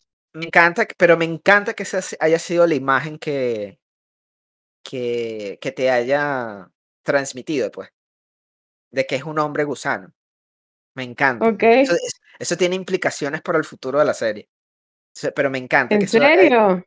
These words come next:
Speaker 1: Sí, me encanta. De hecho, cuando tú me dices que eso es lo que tú viste, yo digo, "Guau".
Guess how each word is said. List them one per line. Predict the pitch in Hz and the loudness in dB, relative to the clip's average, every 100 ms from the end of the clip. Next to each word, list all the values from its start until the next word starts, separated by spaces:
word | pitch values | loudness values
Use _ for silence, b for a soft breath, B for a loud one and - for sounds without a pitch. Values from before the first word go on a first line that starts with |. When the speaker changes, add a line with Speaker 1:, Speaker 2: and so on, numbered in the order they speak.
| _ _ | _ _
Speaker 1:
Sí, | - 135 131 135 | -6 -2 -2 -4
me | 127 | -6
encanta. | 135 160 156 143 | -2 0 0 2
De | 160 | 2
hecho, | 185 170 | 2 2
cuando | 160 156 | 2 0
tú | 180 | -6
me | 220 | -6
dices | 240 247 | -6 -6
que | 214 165 | -2 -2
eso | 233 | -2
es | 226 | -6
lo | 214 | -6
que | 196 | -6
tú | 208 | -2
viste, | 180 - 117 110 | -2 -4 -10 -6
yo | 143 | -6
digo, | 135 107 | -6 -8
"Guau". | 123 98 | -10 -12